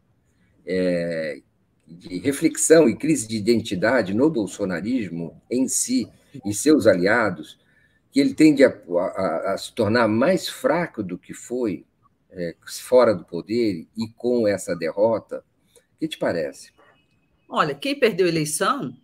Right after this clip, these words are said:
Speaker 2: fica mais fraco do que foi realmente. Acho que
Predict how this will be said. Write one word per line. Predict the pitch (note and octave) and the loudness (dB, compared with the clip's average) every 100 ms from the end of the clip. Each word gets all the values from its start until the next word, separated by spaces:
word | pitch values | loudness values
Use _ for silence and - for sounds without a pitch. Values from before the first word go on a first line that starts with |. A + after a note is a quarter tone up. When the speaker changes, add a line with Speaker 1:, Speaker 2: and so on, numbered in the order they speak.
| _ _ _ | _ _ _
Speaker 2:
fica | - F#3+ A#3+ | -16 -8 -6
mais | E4 F#4+ - | -6 -6 -4
fraco | F#3+ F#3+ B3+ - D#3 D#3+ | 0 0 0 -8 -10 -8
do | E3+ | -8
que | G3 | -8
foi | E3+ E3 E3+ | -10 -4 -2
realmente. | A3+ C4 F#4 G3+ E3 D#3 B2+ | -2 -4 -4 -4 -6 -8 -4
Acho | C#3+ D#3+ - | -4 -6 -10
que | B3 | -12